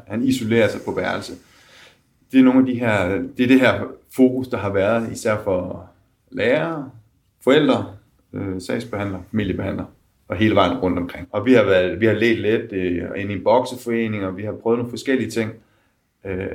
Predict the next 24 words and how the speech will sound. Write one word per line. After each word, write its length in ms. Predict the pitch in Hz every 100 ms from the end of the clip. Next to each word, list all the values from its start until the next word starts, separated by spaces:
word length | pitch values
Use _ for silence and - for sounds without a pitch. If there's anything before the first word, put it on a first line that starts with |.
| -
han 240 | - 104 113
synes, 240 | 143 143 - 131
der 80 |
var 180 | 123 143
noget 300 | 151 151 -
ved 80 | 131
det 100 | 123 175
fysiske 480 | 190 127 113 117
ved 80 | 107 -
boksen, 320 | 123 - 120 117
han 100 | 113
kunne 140 | 143
egentlig 180 | 147 110
godt 220 | 117 117
lide 140 | 170 143
det. 120 | 92 - _ _ _
Men 60 | 117
jeg 80 | 113
kunne 100 | 113
fornemme 300 | 147 170 151
på, 80 | 151
om 120 | 131
der 100 | 123
var 140 | 131